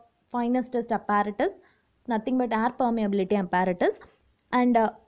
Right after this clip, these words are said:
the question here is the residue on I S C U should not be more than. The correct answer for this question is five percentage,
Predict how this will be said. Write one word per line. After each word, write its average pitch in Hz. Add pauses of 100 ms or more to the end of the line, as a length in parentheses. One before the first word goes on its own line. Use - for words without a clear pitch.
(800)
the 254
question 294
here 302
is 233
the 226
residue 254
on 320
I 226 (120)
S 254
C 233
U 233
should 220
not 214
be 247
more 196
than. 175 (140)
The 208
correct 254
answer 247
for 214
this 196
question 196
is 202
five 202
percentage, 208